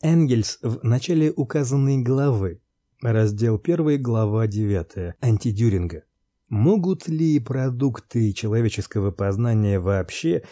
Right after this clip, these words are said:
и если да, то какие, иметь суверенное значение и безусловное право на истину?" Страница семьдесят девятая, пятого немецкого издания.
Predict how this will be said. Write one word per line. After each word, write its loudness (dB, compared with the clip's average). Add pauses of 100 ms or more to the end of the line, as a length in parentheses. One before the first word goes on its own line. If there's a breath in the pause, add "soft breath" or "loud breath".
(120 loud breath)
и -2
если -2
да, -2 (180 soft breath)
то -4
какие, -6 (400)
иметь -2
суверенное 0
значение 0
и 0
безусловное 0
право -4 (280)
на -2 (100)
истину?" -6 (540)
Страница -2
семьдесят -2
девятая, -2
пятого -4
немецкого 0
издания. -6